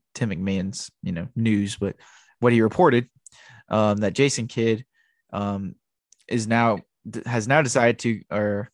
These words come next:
go back to Spencer Dinwiddie coming off the bench, and what that means and the connotations that could provide for what the Mavericks starting lineup is gonna look like going forward and what the Mavericks rotation is gonna look like going forward, 'cause this is pretty, um, this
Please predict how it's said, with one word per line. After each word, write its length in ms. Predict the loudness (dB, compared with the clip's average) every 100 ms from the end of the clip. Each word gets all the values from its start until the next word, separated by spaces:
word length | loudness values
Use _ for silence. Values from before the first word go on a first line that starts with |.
| 0
go 100 | 0
back 360 | 4 2 0 -10 _ _ _ _ _
to 120 | -6
Spencer 320 | -4 -2 -2 -2
Dinwiddie 320 | -2 -2 -2
coming 240 | -4 -2
off 120 | -4
the 80 | 0
bench, 420 | 0 0 -6 -20 _ _ _ _
and 340 | -8 -6 -4 0
what 200 | 0 2
that 180 | 0 2
means 380 | -2 -2 -4
and 260 | -4 -6 -10 _ _ _ _
the 60 | -6
connotations 640 | -2 -2 0 -2 -2 -2
that 220 | 0 0
could 320 | 0 -2 -2 -6 _ _ -10
provide 500 | -2 2 4 2 0
for 240 | -6 -6
what 220 | -2 -4
the 40 | -2
Mavericks 340 | 0 0 -2
starting 260 | -2 0 0
lineup 260 | -2 -2
is 80 | -6
gonna 180 | -6 -6
look 160 | -6 -2
like 160 | -2
going 220 | -2 -4
forward 260 | -4 -4 -2
and 120 | -4
what 100 | -8
the 60 | -4
Mavericks 360 | -2 -2 -4
rotation 600 | -10 -2 0 0 -4 -8 -10
is 160 | -6
gonna 180 | -2 0
look 120 | 0
like 160 | 0 0
going 200 | 0 -2
forward, 280 | -2 -2 -2
'cause 140 | -8
this 120 | -8
is 100 | -8
pretty, 440 | -6 0 4 2 0 _ _ _ _ _ _ _ _
um, 340 | -6 -4 -2 -4
this 180 | -6